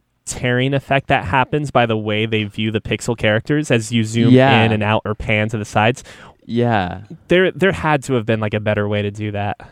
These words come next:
Speaker 2: I j-, I happened to notice that when I was on the Gold Coast or whatever, and I was wondering if it was supposed to be,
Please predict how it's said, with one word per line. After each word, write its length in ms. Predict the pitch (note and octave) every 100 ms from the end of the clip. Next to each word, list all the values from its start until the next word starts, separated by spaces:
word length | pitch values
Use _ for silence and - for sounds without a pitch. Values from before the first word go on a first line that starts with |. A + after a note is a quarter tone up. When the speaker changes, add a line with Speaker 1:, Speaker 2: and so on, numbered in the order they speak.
| - _ _ _ _
Speaker 2:
I 120 | A2 B2+
j-, 120 | B2+ -
I 100 | C3
happened 340 | C#3+ C#3+ C3+
to 100 | A2+
notice 340 | G#2 G2+ G2+
that 220 | - G2 -
when 100 | G2
I 80 |
was 160 | F#2+ F#2+
on 100 | G2
the 60 | F#2
Gold 320 | F2+ F#2+ F2+
Coast 320 | - F#2+ -
or 60 | F#2+
whatever, 300 | F2+ F2 F#2
and 100 | F2+
I 80 |
was 200 | F2+ F#2+
wondering 360 | G#2 G#2 A#2+ A#2+
if 160 | G#2 -
it 60 |
was 120 | F#2+
supposed 480 | - G2+ - F#2+ F#2+
to 60 | G#2+
be, 640 | F#2 F#2+ F#2 F2+ F2+ F2+